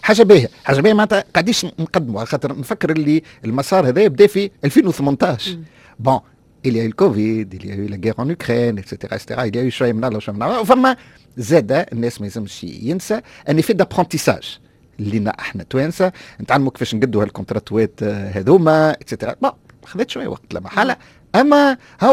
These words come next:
Speaker 1: أبارمون قاعدين نقدموا، والوزارة قالت اللي إن شاء الله العام الجاي واللي بعده هذوما الكل باش يدخلوا في، آه،
Speaker 2: حيز التنفيذ، نعم.
Speaker 1: حيز التنفيذ.
Speaker 2: ملاحظة
Speaker 1: Et on
Speaker 2: مهمة.
Speaker 1: ne peut qu'inspire-، ك-، ك-،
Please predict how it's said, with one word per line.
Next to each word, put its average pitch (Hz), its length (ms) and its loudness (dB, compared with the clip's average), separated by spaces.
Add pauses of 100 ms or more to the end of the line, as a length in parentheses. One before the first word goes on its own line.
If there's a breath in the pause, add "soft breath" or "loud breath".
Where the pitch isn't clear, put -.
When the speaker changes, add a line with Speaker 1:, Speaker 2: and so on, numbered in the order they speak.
(100)
Speaker 1:
أبارمون 170 340 2
قاعدين 98 260 -10
نقدموا، 240 380 -4
والوزارة 196 500 2
قالت 160 340 -2
اللي 151 100 0
إن 113 60 -4
شاء 143 140 -2
الله 143 120 0
العام 139 140 -2
الجاي 135 320 0
واللي 127 440 0
بعده 151 400 -2 (340 soft breath)
هذوما 143 240 6
الكل 170 260 2
باش 151 220 -4
يدخلوا - 320 -4
في، 156 420 4
آه، 139 500 4
Speaker 2:
حيز 196 200 -2
التنفيذ، 170 540 -8
نعم. 147 100 -6
Speaker 1:
حيز 247 160 0
التنفيذ. 107 320 -6 (960 loud breath)
Speaker 2:
ملاحظة 247 420 0
Speaker 1:
Et - 40 4
on 196 120 8
Speaker 2:
مهمة. 269 200 8
Speaker 1:
ne 139 40 10
peut 285 280 4 (160)
qu'inspire-، 262 460 4 (180)
ك-، - 60 -12
ك-، - 340 -10